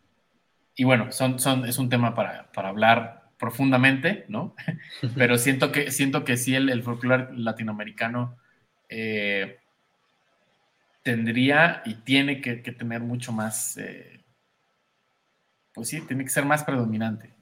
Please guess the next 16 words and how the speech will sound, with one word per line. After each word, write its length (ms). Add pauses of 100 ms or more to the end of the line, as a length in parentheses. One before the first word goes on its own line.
(480)
Pero 140
obviamente, 680 (340)
eh, 500
la, 680 (120)
la 360
industria 420
musical 600 (140)
no 300
está 420
volteando 440
ahí, 220 (380)
definitivamente. 600 (160)
O 80
sea, 200
lo, 140 (260)
lo, 180